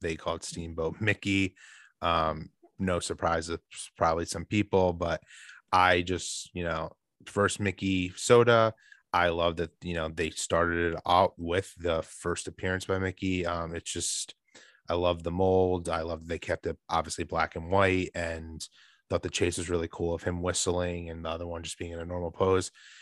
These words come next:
I don't know why it's not called Steamboat Willie. I wonder if that's, like, a licensing or a contract. It's just super weird. Or they thought average person wouldn't know it was Mickey, which is insane to me. Like, I, I just,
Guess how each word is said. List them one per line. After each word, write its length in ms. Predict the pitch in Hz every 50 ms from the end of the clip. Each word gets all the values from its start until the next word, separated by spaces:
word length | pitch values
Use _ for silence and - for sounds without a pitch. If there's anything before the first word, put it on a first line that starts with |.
| - - - -
I 280 | - 92 92 92 90 87 90 -
don't 320 | 101 92 95 92 - -
know 540 | 95 92 90 90 90 87 85 85 85 85 82
why 640 | 78 82 80 85 95 104 110 117 117 117 117 113 110
it's 220 | - 95 92 - -
not 140 | 92 87 -
called 200 | - - 90 -
Steamboat 340 | - 92 87 87 82 82
Willie. 280 | 82 87 98 107 110 101
I 100 | 85 87
wonder 380 | 87 87 87 87 85 85 85 85
if 160 | 82 - -
that's, 640 | 85 82 80 - - - - - - - - - - 80
like, 240 | 80 80 80 - -
a 200 | 82 78 78 78
licensing 720 | 78 80 87 90 - - 98 90 - 104 101 101 98 95
or 100 | 85 85
a 40 | 87
contract. 380 | - - 90 92 101 98 - -
It's 160 | 90 87 -
just 260 | - - - - -
super 240 | - 92 87 90 85
weird. 240 | 85 90 95 98 92
Or 120 | 92 92
they 120 | 92 90 85
thought 260 | - 92 90 90 - _ _ _ _ _ _ _ _ _ -
average 300 | - 87 92 92 92 -
person 320 | - 107 110 - - 90 87
wouldn't 240 | 85 85 85 85
know 160 | 85 85 85 82
it 40 |
was 180 | 82 82 80 82
Mickey, 340 | 87 87 85 - 117 110 104
which 200 | 90 85 - -
is 180 | 85 80 -
insane 420 | - 85 85 - - 85 85 87 87
to 100 | - 110
me. 180 | 117 120 117
Like, 220 | 98 90 87 87 87
I, 200 | 92 90 90 92
I 40 | 92
just, 220 | 95 92 -